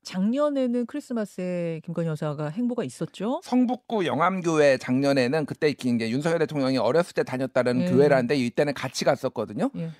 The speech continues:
Speaker 2: 그래서 지금 자승스님 조문 일정 시-, 십오 일 날, 어, 어, 조문한 다음에
Speaker 1: 음.
Speaker 2: 아예 공개석상에서 다 사라졌어요.
Speaker 1: 어, 그러니까
Speaker 2: 예.
Speaker 1: 네덜란드 갔다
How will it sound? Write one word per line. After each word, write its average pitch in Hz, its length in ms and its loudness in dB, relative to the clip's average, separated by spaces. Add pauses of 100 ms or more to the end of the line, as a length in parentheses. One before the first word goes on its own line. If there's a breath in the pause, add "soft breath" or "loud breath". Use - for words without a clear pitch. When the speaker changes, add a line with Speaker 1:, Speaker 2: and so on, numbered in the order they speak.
Speaker 2:
그래서 - 180 -6
지금 185 580 0
자승스님 175 920 -2
조문 151 300 -6
일정 135 560 -4
시-, - 260 -16
십오 214 320 -6
일 208 80 -4
날, 131 400 2
어, 113 40 -4 (440)
어, 90 220 -14
조문한 151 480 -4
다음에 135 500 0
Speaker 1:
음. 175 240 -10
Speaker 2:
아예 143 200 0
공개석상에서 156 720 -4
다 - 180 -10
사라졌어요. 139 500 -4
Speaker 1:
어, 170 160 0
그러니까 180 180 -4
Speaker 2:
예. 185 60 0
Speaker 1:
네덜란드 233 400 2
갔다 185 460 -4